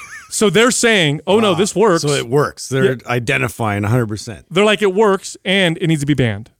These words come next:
Speaker 1: We need
Speaker 2: Wow.
Speaker 1: to ban this because it's got, it'll, it'll give some people an unfair advantage."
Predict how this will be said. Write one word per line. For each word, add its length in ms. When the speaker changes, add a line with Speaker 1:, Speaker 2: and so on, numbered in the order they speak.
Speaker 1:
We 100
need 80
Speaker 2:
Wow. 40
Speaker 1:
to 60
ban 260
this 200
because 540
it's 220
got, 180
it'll, 240
it'll 160
give 180
some 140
people 440
an 100
unfair 340
advantage." 500